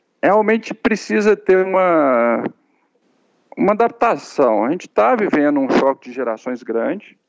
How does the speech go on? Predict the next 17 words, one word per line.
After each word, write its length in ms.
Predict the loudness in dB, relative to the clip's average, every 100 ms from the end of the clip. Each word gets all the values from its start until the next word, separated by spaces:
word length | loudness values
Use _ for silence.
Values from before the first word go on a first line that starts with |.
| _
tá? 340 | -4 -2 0 0
É 280 | -2 -2 -4 -8 -16 -20 -20 _ _ -4
inevitável, 920 | 0 2 2 -2 0 2 2 0 -2 -6 _ _ _ -8
tá? 400 | -2 0 0 -4 -10 _ _ -10
Realmente 580 | -2 0 0 0 -2 -6
tem 400 | -8 -2 0 0
um, 220 | 0 -2
uma, 520 | -2 0 2 2 0 -2 -8 -20 _ _ _ -2
uma 920 | 2 2 2 2 0 0 -2 -4 -8 -16 -20 -20
discrepância 800 | -16 -2 -2 0 0 0 0 0
entre 280 | 0 0 -2
visões, 760 | 0 0 2 2 0 -4 -10
né, 280 | -6 -2 -2
de, 260 | -2 -4 -4
de 160 | -2
mundo 400 | 2 2 2 2
mesmo. 420 | 4 4 2 0